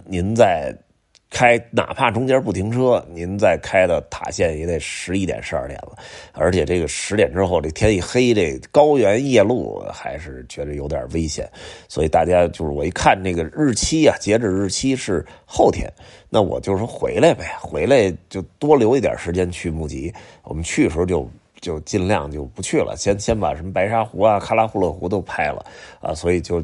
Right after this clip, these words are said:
去的时候就拿着这个证儿。但是没有走进木吉乡。当时也专门跟那个检查站那个打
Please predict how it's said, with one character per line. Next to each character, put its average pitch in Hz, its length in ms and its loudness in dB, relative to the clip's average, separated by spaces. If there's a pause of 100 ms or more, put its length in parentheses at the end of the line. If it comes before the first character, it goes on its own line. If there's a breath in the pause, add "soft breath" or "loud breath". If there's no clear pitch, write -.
去 - 200 -2
的 87 140 2
时 76 80 -6
候 87 140 0
就 85 160 -2
拿 101 360 -2
着 151 80 0
这 147 140 -2
个 143 80 -4
证 147 160 2
儿。 - 100 -4 (240)
但 87 160 -4
是 85 80 -4
没 82 300 -2
有 92 180 0
走 58 220 -8
进 76 120 -8
木 80 140 -8
吉 80 100 -8
乡。 98 240 2 (380 loud breath)
当 104 160 2
时 98 160 0
也 71 80 0
专 - 180 2
门 98 220 0
跟 101 220 0
那 87 200 0
个 71 240 -6 (200)
检 73 180 -6
查 87 140 -6
站 92 200 -2
那 85 160 -2
个 76 80 -4 (120)
打 - 100 -6